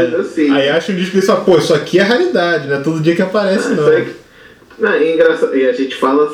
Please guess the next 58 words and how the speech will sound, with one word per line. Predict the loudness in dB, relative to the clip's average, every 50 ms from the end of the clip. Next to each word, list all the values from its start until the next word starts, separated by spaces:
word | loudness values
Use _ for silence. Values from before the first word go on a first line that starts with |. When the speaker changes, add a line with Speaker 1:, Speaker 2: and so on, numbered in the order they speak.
| -6
Speaker 1:
muito | -4 -2 -2 0 -2 0 -2 -2 -2
sério, | 2 2 4 4 4 2 0 -4 -6 -4
tá | -2 -2
ligado? | -2 0 0 0 0 0
Então, | 0 0 0 0
assim, | 0 0 0 -2 0
tem | 0 2 2 2
Speaker 2:
<laughs> | 2
É. | 2
Speaker 1:
garimpo | 2 2 2 2 0 0 -2 0 2 2
às | 2 2 2
vezes | 0 -2 -2 -2
que | -2 -2 2
tá | 2 2 0
cheio | 0 0 2 2 2 2
de | 2 0
gente, | -2 -2 -2 0 2 2 2 2 0 0
a | 0
galera | 0 0 0 -2 -2 -4
fica | -6 -8 -10
assim, | -12 -12 -14 -16 -16
"Cara, | -10 -6 -4 -4
esse | -4 -6 -8 -10 -12
moleque | -10 -6 -6 -6 -6 -6 -6
tá | -6
de | -6 -6
sacanagem." | -8 -10 -12 -8 -6 -6 -6 -6 -6 -6 -6 -6 -8 -8 -10 -12 -14
Speaker 2:
<laughs> | -16 -8 -2
Quando | 2 2 4 4 4 2
é, | 2 0 0
é | 0
isso | 0 0 0 0 -2 -2
que | 0 0
é | 0
quando | 2 2 2 2 2
é | 2
mais | 2 0 -2 0 -2
legal | -2 -2 0 -2 -2
de | -2
falar, | -2 -4 -2 0 0 0 0 0
né? | -2 -2
Quando | -2 -2 -2 -2
tem | 0 0
uma | 0 2 0
galera | 0 0 0 0 0 0 0
em |
volta, | 0 0 0 0 2 2 0 0 0 -2 -2
Speaker 1:
Não, | -2 0 0 0 0
Speaker 2:
assim. | -2 -2 -4 -4 -4 -2 -2 -2 -2 -2 -2 -4
Speaker 1:
é. | -4 -4 -4 -4
Aí | -2 0 2 2 2 2
tu | 2 2 2
fala, | 2 0 2 2 0 0
"Porra, | 0 0 0 2 2 2 2 0
tu | 0 0 -2
gosta | 0 0 0 0 0 -2
de | -4 -4 -2 0
jazz?" | 0 2 2 2 0 0 -2 -6 -10 -12